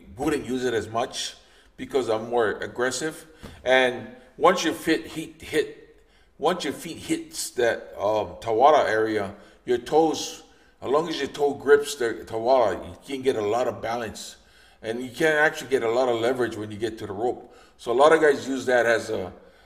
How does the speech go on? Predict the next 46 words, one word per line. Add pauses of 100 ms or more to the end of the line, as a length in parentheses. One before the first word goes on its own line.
as
a
tool
to (180)
actually
twist. (200)
The
uchari
comes
from
that.
The
tsukiyotoshi
comes
from
there. (440)
The, (160)
in,
in,
uh,
hataki (680)
is,
all
comes
from,
you
can
actually
do
all
that
on
the
rope. (420)
And
a
lot
of
guys
win
on
the
rope
because
they
depend